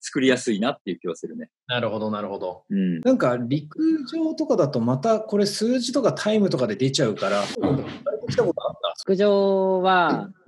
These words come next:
Speaker 3: 陸上の指導者に多いのって、まあ、自分がこれをやってきたから、お前もそれをやれば、このタイムが出るみたいな教えが結構あって、まあ、こういう練習をしてきたから、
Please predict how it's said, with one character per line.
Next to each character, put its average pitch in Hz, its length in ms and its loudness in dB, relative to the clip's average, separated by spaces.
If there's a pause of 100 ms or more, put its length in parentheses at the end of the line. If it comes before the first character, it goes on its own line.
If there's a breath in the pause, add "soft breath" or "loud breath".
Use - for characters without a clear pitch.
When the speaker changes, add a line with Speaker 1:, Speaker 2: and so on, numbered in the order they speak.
(180)
Speaker 3:
陸 120 160 2
上 170 100 4
の 170 60 2
指 180 200 0
導 175 80 4
者 123 120 0
に 107 60 0
多 110 120 0
い 110 60 2
の 98 80 0
っ 92 120 -10
て、 95 320 -2 (120)
ま 117 60 0
あ、 - 20 2
自 139 100 2
分 202 220 2
が 196 180 2
こ 185 140 0
れ 185 60 6
を 180 60 6
や 170 100 4
っ 165 60 -6
て 175 120 -4
き - 60 -16
た - 120 -4
か 117 80 -4
ら、 117 140 2
お 98 60 -2
前 139 160 0
も 139 100 -2
そ 143 120 -4
れ 135 60 2
を 135 60 2
や 131 120 2
れ 127 120 0
ば、 139 320 0 (300)
こ 127 100 0
の 120 80 2
タ 131 100 4
イ 117 40 2
ム 107 80 0
が 98 100 0
出 104 100 2
る 92 100 -2
み 98 120 -6
た 95 120 -4
い 92 60 -8
な 92 80 -6
教 117 140 2
え 107 100 4
が 95 120 0
結 107 160 -4
構 92 160 -6
あ 92 40 -4
っ 95 40 -6 (180)
て、 104 220 0
ま 113 80 0
あ、 - 20 0
こ 117 120 2
う 107 40 6
い 104 40 6
う - 40 4
練 101 140 2
習 107 100 0
を 101 80 4
し - 80 -8
て 101 80 0
き - 80 -16
た 95 80 -8
か 113 120 -4
ら、 131 240 2